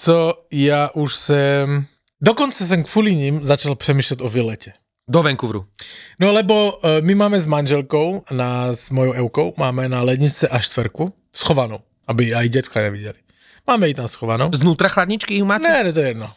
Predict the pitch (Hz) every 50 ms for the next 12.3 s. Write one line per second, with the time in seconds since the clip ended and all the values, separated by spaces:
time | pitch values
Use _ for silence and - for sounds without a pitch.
0 | _ _ - 165 151 165 170 165 165 165 156 147 143 139 135 135 131 131 131 127
1 | 120 - 131 - - 127 123 120 120 123 117 113 117 120 104 113 110 - - -
2 | - 131 147 160 151 143 131 160 160 156 131 170 160 147 - 151 143 135 - -
3 | - - - - - 175 165 160 156 151 - - - - 151 147 156 170 175 170
4 | 147 - - 196 190 170 180 180 - - 180 151 143 - 160 156 156 151 143 147
5 | 131 - - - - - 160 156 151 139 156 156 - 185 175 143 - 143 117 123
6 | 120 120 123 - - 123 113 110 107 110 - _ _ _ _ - 156 139 143 139
7 | 143 143 143 139 - - - 151 165 160 143 127 131 131 120 135 131 139 156 147
8 | 143 143 131 143 151 - - 165 151 139 127 123 123 127 131 123 - 135 123 117
9 | 117 - - 123 120 113 117 117 123 123 123 - - - - - - - - -
10 | 127 120 135 160 165 147 151 156 - - 139 123 120 139 131 - - 135 - 131
11 | - - 127 - - 131 123 - - 131 117 123 123 - 127 117 - 113 110 117
12 | 110 - 113 110 107